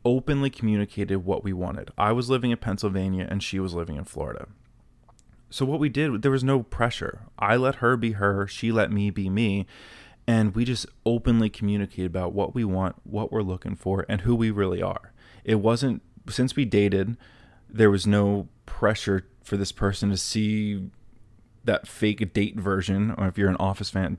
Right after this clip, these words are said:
date Mike. There's no pressure to,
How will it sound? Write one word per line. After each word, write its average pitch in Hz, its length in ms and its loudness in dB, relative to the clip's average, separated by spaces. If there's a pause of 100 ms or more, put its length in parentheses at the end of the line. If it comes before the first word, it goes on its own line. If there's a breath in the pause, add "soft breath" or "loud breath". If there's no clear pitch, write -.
date - 200 4
Mike. 92 420 0 (600 loud breath)
There's 117 240 4
no 123 420 4 (400 soft breath)
pressure 107 560 2
to, 92 580 -2